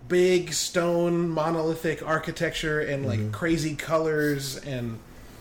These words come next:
Speaker 1: it's fucking bananas. But, uh, the coolest thing about this was what Eric was, was referencing is that, like, if you get tired of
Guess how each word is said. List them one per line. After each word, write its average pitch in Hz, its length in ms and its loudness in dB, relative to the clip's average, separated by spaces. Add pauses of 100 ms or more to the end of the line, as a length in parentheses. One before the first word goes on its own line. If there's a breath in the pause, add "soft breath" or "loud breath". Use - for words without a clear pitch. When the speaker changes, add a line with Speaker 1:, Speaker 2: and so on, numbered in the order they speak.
(120)
Speaker 1:
it's - 100 -8
fucking 170 300 0
bananas. 139 400 2
But, 156 320 0
uh, 143 280 4 (460 loud breath)
the 160 80 -4
coolest 220 440 4
thing 208 120 2
about 196 280 4
this 147 180 -6
was 139 100 -6
what 147 140 0
Eric 190 260 0
was, 143 240 -2
was 135 220 -4
referencing 156 600 -2
is 131 180 -2
that, 139 180 0
like, 127 280 -4 (1300 loud breath)
if 165 180 2
you 180 320 4
get 151 200 0
tired 151 380 0
of 143 500 -2